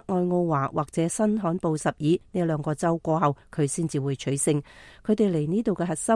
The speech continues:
係伯尼。希拉里喺集會現場簡要展述咗自己嘅政策主張，期間引發咗一次次嘅歡呼。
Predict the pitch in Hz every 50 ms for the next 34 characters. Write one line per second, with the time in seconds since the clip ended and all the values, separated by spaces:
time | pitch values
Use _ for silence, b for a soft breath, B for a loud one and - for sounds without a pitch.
0 | 220 214 - - - 151 143 147 139 - 147 139 - - 139 123 - - B B
1 | B B B B B B - 196 190 190 185 180 170 160 156 160 156 156 160 -
2 | - 170 - - 165 156 170 160 151 139 139 - 175 143 139 143 143 147 135 151
3 | 180 185 175 160 156 - - 156 170 190 - 160 - - 156 156 175 - - -
4 | 151 139 - 147 156 - 180 160 151 147 - 165 160 156 - - 160 - - -
5 | 156 160 - - 214 220 220 B B B B B B - - - 147 139 185 190
6 | 196 185 170 151 151 147 - 156 147 - 151 147 156 165 - 202 185 - - -
7 | 165 147 - - 156 143 170 147 143 - - 202 202 214 - 220 208 196